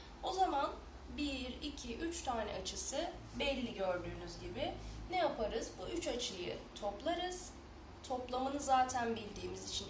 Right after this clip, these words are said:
üç yüz altmıştan çıkarırız. Çünkü yamuğun iç açılar toplamı üç yüz altmış derecedir. Şimdi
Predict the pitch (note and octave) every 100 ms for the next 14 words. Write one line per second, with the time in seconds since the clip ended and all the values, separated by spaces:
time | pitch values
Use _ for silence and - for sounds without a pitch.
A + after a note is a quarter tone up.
0 | G2 - A#2 - - F3+ - - F#4+ A4
1 | - - - - D#4+ C4+ A3+ - - D4+
2 | C4 B3+ C4+ A3 F#3+ A3+ E4 - - -
3 | - - - - E4 A#3 A3+ - B3 -
4 | D4+ B3+ - A3+ F#4 - E4+ D#4 C#4 B3
5 | A#3 A3+ - - E3+ F3+ - A3+ - -
6 | - - - F4 A#3+ A#3+ -